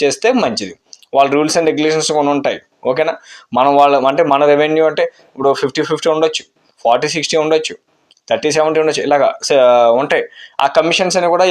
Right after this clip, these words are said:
ఎవరికి ఎంత అనేది కూడా చదువుకుని క్లియర్గా వాళ్ళ రిక్వైర్మెంట్స్ అన్నీ చూసుకొని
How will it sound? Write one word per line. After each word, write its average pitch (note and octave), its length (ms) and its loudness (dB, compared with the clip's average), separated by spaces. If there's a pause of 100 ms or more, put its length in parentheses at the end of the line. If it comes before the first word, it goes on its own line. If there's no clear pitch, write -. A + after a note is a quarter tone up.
ఎవరికి D#3 260 2
ఎంత D#3 200 -6
అనేది D#3+ 240 0
కూడా F3 120 2 (260)
చదువుకుని D#3+ 460 0
క్లియర్గా D#3 340 2 (460)
వాళ్ళ B2+ 180 4
రిక్వైర్మెంట్స్ E3 400 0
అన్నీ D#3 220 0
చూసుకొని D#3+ 380 -2